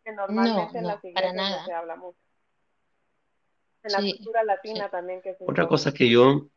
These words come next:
Speaker 3: <clears throat> he aprendido en el, en el camino, eh, lo tenía más o menos claro desde el principio, pero uno lo va fortaleciendo. Y, y lo hemos enseñado precisamente. Es que realmente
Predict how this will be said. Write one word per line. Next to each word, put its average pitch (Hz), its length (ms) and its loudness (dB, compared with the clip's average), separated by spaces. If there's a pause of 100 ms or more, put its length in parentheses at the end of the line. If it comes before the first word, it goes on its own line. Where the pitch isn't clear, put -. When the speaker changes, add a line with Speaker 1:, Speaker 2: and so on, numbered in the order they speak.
Speaker 3:
<clears throat> 110 260 0
he 117 120 6
aprendido 113 460 2
en 120 100 2
el, 98 340 -6 (520)
en 113 120 -6
el 101 120 -4
camino, 123 680 8 (280)
eh, - 240 -6
lo 135 140 4
tenía 165 240 6
más 147 200 4
o - 40 -4
menos 120 280 4
claro 117 340 4
desde 95 140 -2
el 90 60 -8
principio, 104 480 -4
pero 92 180 0
uno 98 180 2
lo 90 120 2
va 87 200 2 (260)
fortaleciendo. 92 800 -6 (920)
Y, 131 220 6 (100)
y 131 40 8
lo 123 120 8
hemos 110 260 4
enseñado 98 460 0
precisamente. 98 720 -4 (340)
Es - 120 -2
que 165 200 2
realmente 143 560 4